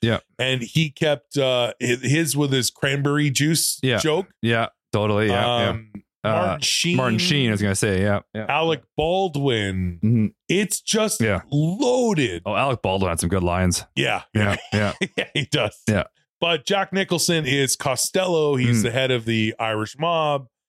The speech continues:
Speaker 1: Mm.
Speaker 2: and Leonardo DiCaprio is undercover.
Speaker 1: Undercover. I've,
Speaker 2: And
Speaker 1: I've watched it so many times.
Speaker 2: It
Speaker 1: Yeah.
Speaker 2: is one of the best movies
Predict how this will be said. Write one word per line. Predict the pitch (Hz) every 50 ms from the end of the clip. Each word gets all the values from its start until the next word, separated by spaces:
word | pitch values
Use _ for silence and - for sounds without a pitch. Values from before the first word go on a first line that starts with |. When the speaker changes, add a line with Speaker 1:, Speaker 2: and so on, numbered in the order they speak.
| _ _ -
Speaker 1:
Mm. | - 107 101 -
Speaker 2:
and | 123 131 131 127 123 123 120 117 117 - _
Leonardo | 135 151 165 165 160 156 156 151 147 143 143 143 139 135 131
DiCaprio | 123 127 120 - 139 131 127 - - 123 123 123 123 120 120 120 117 -
is | - 120 120 113 113 113 107 104 - - - - -
undercover. | 123 123 127 117 117 - - 123 101 - - -
Speaker 1:
Undercover. | 120 110 104 117 98 90 80 - - - _ _ _ _ _
I've, | - 131 123
Speaker 2:
And | 110 120
Speaker 1:
I've | 127 123 107 98
watched | 101 107 98 90 85 - -
it | - 64 - -
so | - - 92
many | 80 76 78
times. | - - - - - - - - _ _ _
Speaker 2:
It | 156 147 147
Speaker 1:
Yeah. | 147 147 131 110 101 90
Speaker 2:
is | - - - - - _ _ _ _ _
one | - 127 139 151 165 175 180
of | 180 175 170 156 143 139 _ _ _ _ _ _ _
the | 131 139
best | 123 107 _ 143 147 160 151 - -
movies | 143 143 135 127 127 123 123 120 120 110 - - - -